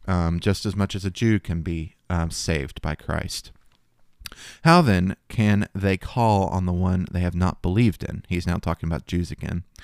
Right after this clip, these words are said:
"And how can they believe in the one whom they have not heard?" Again, talking about Jews. "And how can they hear without someone preaching to them? And how can anyone preach un-, uh, uh, unless they are sent?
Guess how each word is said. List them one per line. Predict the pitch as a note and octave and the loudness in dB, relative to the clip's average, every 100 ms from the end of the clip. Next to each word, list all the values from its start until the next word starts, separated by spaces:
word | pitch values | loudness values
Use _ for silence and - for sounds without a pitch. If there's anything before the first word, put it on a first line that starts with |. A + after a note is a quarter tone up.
| - - - | -20 -20 -8
"And | E2+ | 0
how | G#2+ B2+ | 2 4
can | C#3+ | 2
they | C3+ | 2
believe | A#2+ B2 C3+ C#3+ | 2 4 4 4
in | C3+ | 4
the | B2 | 4
one | A2 G#2+ A2+ G#2 | 4 4 2 2
whom | A#2 A2+ | 2 2
they | G#2+ G2+ | 2 0
have | F2+ | 0
not | F#2 E2+ - | -2 -2 -2
heard?" | C3+ D3 D#2+ - - - - - - - | 0 0 0 -8 -20 -20 -20 -20 -20 -8
Again, | F#2+ F2 D#2 | -2 -2 -2
talking | - E2+ - | -4 -4 -2
about | D#2+ E2 | -4 -6
Jews. | - F#2 - - - - - - - G#2+ | -2 -2 -2 -8 -16 -20 -20 -18 -16 -2
"And | A2 A2+ | 2 4
how | C3+ C#3 | 6 4
can | D3+ C#3+ | 4 2
they | A#2+ | 2
hear | G#2+ - F3+ G#2+ | 0 2 4 4
without | G2+ F#2 - | 4 2 0
someone | - F2+ F2+ | 0 2 2
preaching | - E3 D#3+ - F2 | 2 2 2 0 -4
to | - | -6
them? | F2+ - - _ _ F2+ | -10 -12 -14 _ _ -2
And | F#2 | 0
how | B2 C#3 D3 | 4 4 4
can | D3 C#3 G#2+ - | 0 0 0 2
anyone | C3 E3+ D#3 C#3+ C3 | 2 4 6 4 0
preach | - G2 F2+ - - | 0 2 0 -6 -4
un-, | F#2 F2+ - - | -2 -2 -4 -4
uh, | F2+ - | -4 -2
uh, | - F2 F2 - | -2 0 -2 0
unless | F#2 F#2+ - | 2 2 2
they | F2 | -2
are | F2 | -2
sent? | - - G2 - | -2 -2 -2 -4